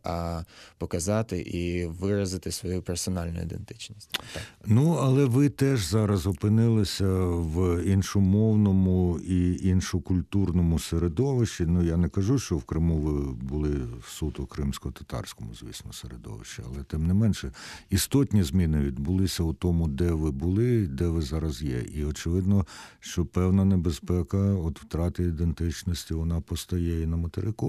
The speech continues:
Speaker 2: Україні. Що в зв'язку з цим ви робите?
Speaker 1: Е,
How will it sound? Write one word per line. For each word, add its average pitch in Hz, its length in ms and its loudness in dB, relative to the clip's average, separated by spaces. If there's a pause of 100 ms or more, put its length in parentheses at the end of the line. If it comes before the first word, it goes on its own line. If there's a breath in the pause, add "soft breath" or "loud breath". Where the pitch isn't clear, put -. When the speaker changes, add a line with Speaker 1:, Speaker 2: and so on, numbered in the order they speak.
(160)
Speaker 2:
Україні. 107 500 -8
Що - 200 -8 (500)
в - 60 -20
зв'язку 65 380 -10
з - 120 -14
цим - 120 -14
ви 53 200 -16
робите? - 340 -20 (1120 soft breath)
Speaker 1:
Е, 101 240 0